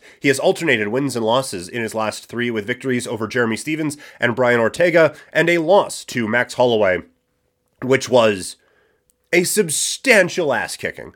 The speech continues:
Um, Max Holloway really put it on that dude in this bout. Um, but like I said, thirteen or fourteen and three with five wins by knockout, three wins by submission.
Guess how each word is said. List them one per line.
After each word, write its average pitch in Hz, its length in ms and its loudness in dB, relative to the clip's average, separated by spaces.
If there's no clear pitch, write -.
Um, 107 400 2
Max 147 240 4
Holloway 123 360 6
really 123 640 2
put 123 200 0
it 107 80 0
on 101 200 2
that 95 260 -4
dude 92 360 -6
in 113 220 0
this 101 180 -4
bout. 90 320 0
Um, 98 380 -2
but 95 220 -6
like 120 180 0
I 113 60 2
said, 98 240 -4
thirteen 147 380 -6
or 120 60 -4
fourteen 196 400 2
and 160 120 -4
three 104 340 -4
with 110 140 -6
five 160 220 0
wins 151 160 -2
by 127 120 4
knockout, 92 420 -2
three 135 200 0
wins 107 240 0
by 101 140 -2
submission. 90 540 -10